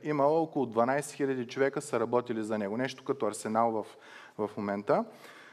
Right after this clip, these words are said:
А, обаче повярва, раздава всичко и в момента има някакъв много по-нисък стандарт от това, което, което имал преди. Но историята, която разказа, беше много интересна.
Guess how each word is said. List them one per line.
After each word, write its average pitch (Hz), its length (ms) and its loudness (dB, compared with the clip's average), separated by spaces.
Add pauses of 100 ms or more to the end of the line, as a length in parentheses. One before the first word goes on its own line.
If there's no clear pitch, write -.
(640)
А, 139 260 8 (200)
обаче 196 720 8 (600)
повярва, 180 600 8 (140)
раздава 147 440 6
всичко 165 460 -4
и 202 60 0
в - 80 -14
момента 196 560 4 (120)
има 180 200 0
някакъв 160 400 0
много 151 220 2
по-нисък 139 480 0
стандарт 131 520 2
от 113 100 -10
това, 117 180 4
което, 107 720 0
което 113 300 0
имал 107 260 0
преди. 98 200 -4
Но 104 120 -2
историята, 240 500 4
която 165 360 4
разказа, 151 420 0
беше 135 280 0
много 123 220 0
интересна. 104 580 -4